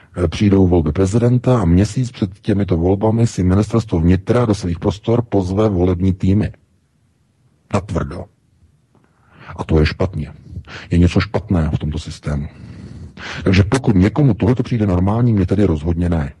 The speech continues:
A občanům by to rozhodně nemělo přijít normální. Protože, eh, přece, eh, pokud je někde nějaký bezpečnostní problém, který je objektivního charakteru, to znamená například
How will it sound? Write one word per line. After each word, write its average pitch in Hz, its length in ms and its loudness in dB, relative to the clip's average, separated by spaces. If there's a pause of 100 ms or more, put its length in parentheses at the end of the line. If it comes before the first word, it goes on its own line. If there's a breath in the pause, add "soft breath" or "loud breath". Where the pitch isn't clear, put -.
(280 loud breath)
A - 40 -4
občanům 113 480 2
by 117 80 4
to 104 140 2
rozhodně 101 400 0
nemělo 98 320 -2
přijít 101 220 -6
normální. 82 600 -4 (960 loud breath)
Protože, 104 460 2 (1120 loud breath)
eh, 90 40 2
přece, 87 420 -2
eh, - 460 -10 (320)
pokud 131 460 -2
je 101 160 0
někde 113 240 0
nějaký 95 300 -2
bezpečnostní 92 560 -2
problém, 82 520 2
který 85 240 -2
je 87 80 4
objektivního 90 640 2
charakteru, 85 540 -2
to 101 80 -8
znamená 85 240 2
například 82 360 -2